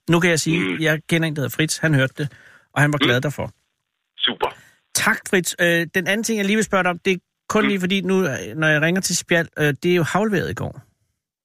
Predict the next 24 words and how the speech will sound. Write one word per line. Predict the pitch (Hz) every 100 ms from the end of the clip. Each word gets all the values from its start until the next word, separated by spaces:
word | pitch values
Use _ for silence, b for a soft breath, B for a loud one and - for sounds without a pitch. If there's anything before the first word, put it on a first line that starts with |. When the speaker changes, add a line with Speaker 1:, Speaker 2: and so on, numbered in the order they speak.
| -
Speaker 1:
Oplevede | 160 208 196 160
Speaker 2:
Ja. |
Speaker 1:
du | 165
havlvejret | 147 180 185 -
i |
går? | 101 - _ _ _ _
Speaker 2:
Nej, | - - - -
vi | 269
gik | - -
nogenlunde | 135 143 131 131 135 -
fri | 147 107
af, | 92 - 101
af | 92
de | 113
der | 127 101 -
kolo-, | 107 95 98 107
enorme | 139 107 80 -
havn. | 101 73 B B B -
Det, | 123 -
det | 131 123
var | 120 123
bare | 120
nogle | 120 104
voldsomme | 101 110 117 104